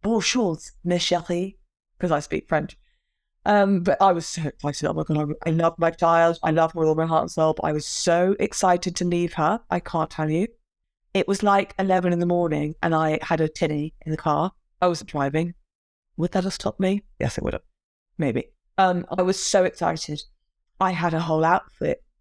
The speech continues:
um, airport outfit planned, you know? It was, it was like, this was, this was real. We hadn't done this together <laughs> in years.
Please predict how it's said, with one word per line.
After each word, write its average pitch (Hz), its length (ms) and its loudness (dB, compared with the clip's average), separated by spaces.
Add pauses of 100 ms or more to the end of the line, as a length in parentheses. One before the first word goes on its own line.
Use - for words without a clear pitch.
(140)
um, 156 420 0
airport 185 300 0
outfit 147 280 -4
planned, 143 380 -4 (380)
you 160 100 -4
know? 151 220 -4 (560)
It 175 100 0
was, 170 180 0
it 180 160 0
was 175 180 -4
like, 170 360 2
this - 180 -2
was, 160 180 -2
this 202 240 0
was 147 140 -4
real. 160 340 0
We 254 180 2
hadn't 208 380 0
done 160 200 2
this 151 280 -6
together 143 500 2 (560)
<laughs> 349 960 -20
in 180 140 -2
years. 160 640 2